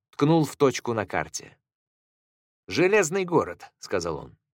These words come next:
"Почему?" — спросил я, пытаясь хоть что-нибудь вспомнить о маленьком пятнышке на карте.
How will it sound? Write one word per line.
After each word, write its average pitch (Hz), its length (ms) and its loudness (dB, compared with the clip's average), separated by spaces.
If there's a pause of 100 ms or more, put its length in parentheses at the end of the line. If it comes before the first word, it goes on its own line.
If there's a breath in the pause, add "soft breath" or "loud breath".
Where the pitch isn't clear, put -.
(760)
"Почему?" — 117 560 0
спросил 98 480 -4
я, 101 320 -2 (380 soft breath)
пытаясь 123 400 2
хоть 139 180 2
что-нибудь 143 540 0
вспомнить 131 520 -2
о 123 40 2
маленьком 123 480 -2
пятнышке 113 480 -4
на 117 120 -6
карте. - 420 -10